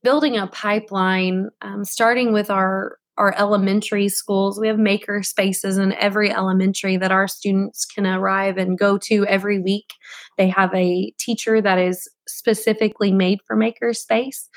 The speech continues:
They design projects and things for students to be able to think outside the box. And that's at the elementary level. So that's pre-K through five for Lawton.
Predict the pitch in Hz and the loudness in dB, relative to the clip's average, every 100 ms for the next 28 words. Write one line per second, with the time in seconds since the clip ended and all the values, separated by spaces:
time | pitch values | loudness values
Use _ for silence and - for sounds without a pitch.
0 | - - - - 185 196 190 180 175 175 | -20 -20 -8 -2 0 0 -2 0 0 -2
1 | - 247 247 240 220 220 208 208 202 208 | 0 2 2 0 -2 -2 -2 0 0 -2
2 | 208 214 196 - 277 277 247 254 247 247 | 0 -2 -2 -2 -2 -4 -2 -2 0 0
3 | 254 247 240 - 240 233 214 196 214 208 | 0 0 -2 0 0 0 0 0 0 0
4 | - 247 302 311 392 359 311 285 277 262 | -4 -2 0 0 -2 0 2 2 2 -2
5 | 214 190 185 - 175 - - 247 233 247 | 0 0 -2 0 -2 -2 -2 -2 0 0
6 | 240 233 240 233 - 180 185 196 - 190 | 0 0 -4 -2 0 0 0 -4 -6 -4
7 | 185 196 226 247 | -2 -4 -4 -8